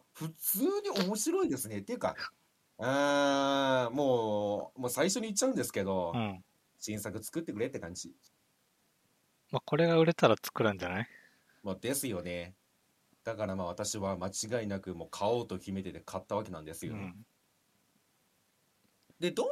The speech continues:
Speaker 1: なんですかね？正直、その、リメイクして画質が上がってんのかどうかも私も全然分かってなくて、
Speaker 2: うん。
Speaker 1: リメイク前をやってないんで。だから私はピーエスツーから今回のリメイクにぶっ飛んでるんですよね。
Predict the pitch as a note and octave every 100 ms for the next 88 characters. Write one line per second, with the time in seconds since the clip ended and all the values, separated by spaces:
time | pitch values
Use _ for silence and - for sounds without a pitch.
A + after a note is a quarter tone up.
0 | D5 E3 B2+ A#2+ - B2+ E3+ F#3 A#3+ -
1 | - D3+ A2+ A#2 G#2+ G#2 G2+ G2 G2 _
2 | _ _ D3+ D#3 A3 G#4+ A4 G#4 G4+ -
3 | D#4 B3 G3+ C3 B2+ - B3 - D4+ C#4+
4 | B3 C#4 - E4+ C#4 G2 G#2 B2 G2 F2
5 | D#2+ G#2 G#2 A#2+ G2+ G#2+ D#3 F3+ E3+ D#3+
6 | F#3+ C3+ F2+ F2 - E2+ D#2 D#2+ B2 G#2+
7 | G2 A2 D3+ G#3+ G#3 B2 C3 C3+ D4+ F#3
8 | F#2 E2 F#2+ F#2 E2+ D#2+ D#2 - _ _
9 | _ _ _ _ _ _ _ B3+ E3 C#3
10 | A3 - C4 - A#3+ C4 C4 C4 - D4
11 | C4+ C4+ B3+ - C#3+ A2 F#2 F2 G2 G2
12 | G2 F2 A#2 - E3+ D3 E2+ D#2 D2+ -
13 | D2+ C#3